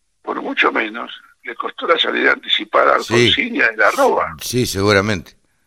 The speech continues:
Speaker 2: sí.
Speaker 1: Y, y, y el gobierno de Macri se mantuvo en entregar el poder el diez de diciembre, siendo el único, el único momento en la historia que un partido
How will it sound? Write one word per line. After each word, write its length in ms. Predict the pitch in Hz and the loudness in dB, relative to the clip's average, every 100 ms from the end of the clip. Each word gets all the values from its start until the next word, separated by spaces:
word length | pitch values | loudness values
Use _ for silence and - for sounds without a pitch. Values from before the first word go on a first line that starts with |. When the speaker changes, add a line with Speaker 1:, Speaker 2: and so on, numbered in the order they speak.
| _ | _
Speaker 2:
sí. 320 | - 95 98 - _ _ | -14 -10 -10 -10 _ _
Speaker 1:
Y, 60 | - | -18
y, 320 | 117 _ 107 110 104 | -18 _ -12 -12 -10
y 20 | |
el 160 | 123 120 | -10 -6
gobierno 360 | 120 120 156 147 | -2 0 2 0
de 100 | 127 | 4
Macri 320 | - - - | 2 2 0
se 140 | - | 2
mantuvo 580 | 117 127 - 135 190 - | 2 -2 0 0 2 2
en 260 | 123 113 _ - - - - - | 0 -8 _ -20 -18 -18 -18 -12
entregar 480 | - - 120 120 135 | -12 -6 0 2 2
el 100 | - | 0
poder 240 | 131 120 135 | 0 0 0
el 40 | |
diez 160 | 123 131 | 0 -2
de 80 | 113 | -2
diciembre, 540 | 104 - 277 226 110 - | 0 0 0 -4 -4 -4
siendo 220 | - 113 | -6 -4
el 60 | 123 | -4
único, 460 | 123 135 - 110 _ - - - _ - | -4 -4 -4 -6 _ -20 -20 -20 _ -18
el 120 | - | -12
único 300 | 123 139 131 | -8 -6 -6
momento 400 | 127 131 147 - | -4 -2 -4 -4
en 60 | 143 | -6
la 60 | |
historia 400 | - - 156 143 | -6 -4 0 0
que 120 | - 127 | -2 -10
un 100 | 120 | -4
partido 680 | 127 123 - 117 110 104 | -2 -2 -6 -6 -8 -12